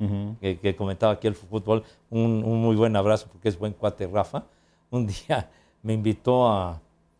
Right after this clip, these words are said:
Speaker 2: a, a jugar mi hijo a un, a uno de estos gimnasios, eh, de estos que están ahí en el periférico. <laughs> Un sábado, fue como en el dos mil once, más o menos, una cosa así, dos mil doce, y que,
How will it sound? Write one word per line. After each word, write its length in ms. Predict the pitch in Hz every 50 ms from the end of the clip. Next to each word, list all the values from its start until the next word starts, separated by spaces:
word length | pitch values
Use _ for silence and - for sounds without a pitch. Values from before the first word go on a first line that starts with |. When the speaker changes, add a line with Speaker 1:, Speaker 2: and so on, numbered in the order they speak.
| _ _ _ _ _
Speaker 2:
a, 680 | - 98 95 92 92 95 95 92 90 90 92 - 98 98
a 40 |
jugar 380 | - - 107 101 107 120 120 113
mi 140 | 113 117 117
hijo 240 | 110 - - 107 95
a 140 | 87 87 90
un, 240 | 92 92 98 101 -
a 100 | 95 95
uno 440 | 98 110 110 110 107 101 95 90 90
de 80 | 107
estos 260 | 113 - - - 92 -
gimnasios, 600 | - 92 90 98 104 110 110 110 - 98 90 - -
eh, 140 | 92 85 82 - _ _ _ _ _ _ -
de 80 | 208
estos 240 | 202 208 - 123 -
que 100 | - 123
están 320 | - - - 135 131 117
ahí 220 | 110 107 110 117 120
en 320 | 113 107 101 92 87 90 92
el 120 | 98 98 98
periférico. 760 | - 110 101 101 104 98 - 123 127 139 196 - - 277 - _ _ _ _ _ _ _ - - - - _ -
<laughs> 120 | 202 - - _ _ _ _
Un 140 | 165 165 151
sábado, 360 | - 160 156 151 139 131 120
fue 180 | - 147 151 -
como 260 | - 135 117 110 107
en 120 | 104 101
el 120 | 101 98 95
dos 240 | 104 95 - -
mil 220 | 120 127 131 120 104
once, 420 | 87 80 92 131 160 - - 107
más 260 | 95 98 107 113 - 101
o 80 | 95
menos, 360 | 92 92 95 95 107 110 101 90 -
una 120 | 107 104 -
cosa 280 | - 98 95 78 95
así, 60 | - - _ _ _ _ _ _ _ _ -
dos 140 | 110 107 104
mil 180 | 117 123 113 107
doce, 260 | 123 120 117 - 117
y 40 | 90
que, 240 | - - 98 87